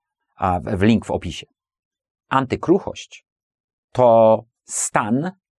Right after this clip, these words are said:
w którym kiedy sztorm jest dookoła i płynie statek, jeżeli ten statek i ta załoga byłaby antykrucha, to kapitan i załoga myślałaby tak. Hmm, ponieważ jest sztorm,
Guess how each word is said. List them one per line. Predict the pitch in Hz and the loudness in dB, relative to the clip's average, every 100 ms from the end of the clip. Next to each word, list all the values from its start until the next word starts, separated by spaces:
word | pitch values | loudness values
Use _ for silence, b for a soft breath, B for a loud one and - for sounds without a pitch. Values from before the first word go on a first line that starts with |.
| _ | _
w | _ - | _ -6
którym | 156 147 143 | 2 2 2
kiedy | - 156 143 | 0 2 2
sztorm | - - 247 254 190 | 2 0 0 2 0
jest | 117 | 0
dookoła | 117 98 - 82 82 - | 2 0 -2 -6 -4 -4
i | 113 | -6
płynie | - 190 113 | 0 2 2
statek, | - 85 113 120 - _ _ _ _ - | -4 -6 -6 -10 -14 _ _ _ _ -6
jeżeli | 101 151 | 0 0
ten | 151 - | 2 -2
statek | - 156 110 98 - | -2 -2 -2 -10 -8
i | |
ta | 123 | -2
załoga | 110 135 151 98 - _ _ _ _ _ _ _ | 2 4 4 0 -6 _ _ _ _ _ _ _
byłaby | 107 120 117 | 0 2 2
antykrucha, | 113 117 113 90 117 175 - _ _ _ _ _ b - | -2 -4 -4 -6 -6 -10 -14 _ _ _ _ _ b -6
to | 139 | -2
kapitan | 139 127 110 127 139 147 - | 0 -2 -2 0 0 -4 -6
i | 117 | 0
załoga | 127 170 170 170 | 2 4 4 4
myślałaby | 151 - 131 123 113 | 0 0 2 2 2
tak. | 92 90 _ _ _ _ _ _ _ _ _ _ | -4 -8 _ _ _ _ _ _ _ _ _ _
Hmm, | - 185 90 - _ _ _ _ _ | 0 0 0 -6 _ _ _ _ _
ponieważ | - 117 170 131 | -2 2 2 0
jest | 101 - | -4 -8
sztorm, | - 220 98 | 2 2 2